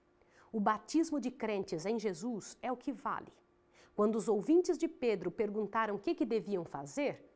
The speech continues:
Pedro lhe disse: "Arrependei-vos." O que, que é arrependimento?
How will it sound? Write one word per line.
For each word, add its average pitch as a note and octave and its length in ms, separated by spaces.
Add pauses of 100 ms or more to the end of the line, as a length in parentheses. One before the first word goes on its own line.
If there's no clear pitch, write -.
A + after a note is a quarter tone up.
(100)
Pedro A#3 260
lhe G#3+ 140
disse: F3 360 (340)
"Arrependei-vos." A3 2000 (140)
O F4 80
que, G#4+ 120
que G#4+ 120
é - 20
arrependimento? F#3 920